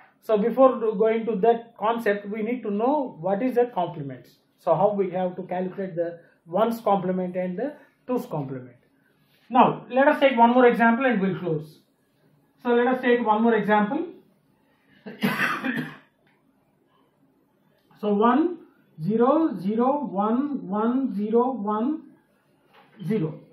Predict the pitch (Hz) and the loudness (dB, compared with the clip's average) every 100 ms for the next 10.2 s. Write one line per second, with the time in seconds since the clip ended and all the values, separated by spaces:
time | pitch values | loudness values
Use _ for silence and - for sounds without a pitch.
0 | - 254 240 254 262 269 277 277 262 196 | -4 0 2 2 0 -6 -2 0 2 6
1 | 220 226 226 175 156 147 233 254 202 190 | 6 4 0 0 -2 -6 2 2 6 4
2 | 185 160 135 131 127 _ _ _ 214 254 | 2 -2 -8 -12 -20 _ _ _ -2 2
3 | 285 277 - 247 294 294 262 262 254 175 | 2 2 4 6 6 8 8 8 6 0
4 | 240 262 277 269 262 254 190 247 262 262 | -2 0 6 6 6 2 2 2 2 2
5 | 240 247 247 254 240 240 262 269 269 254 | 2 2 -2 -2 0 0 0 -2 -4 -4
6 | 240 233 240 240 226 214 196 320 339 - | 0 0 0 -4 -2 -4 -2 -2 -4 -8
7 | _ _ _ _ 160 175 156 139 127 127 | _ _ _ _ -4 -4 -4 -6 -10 -16
8 | - _ _ _ - 254 311 - - _ | -20 _ _ _ 2 4 4 -2 -14 _
9 | _ - 160 254 330 339 285 240 208 220 | _ -10 2 6 6 4 0 2 4 2
10 | 175 - | 2 -2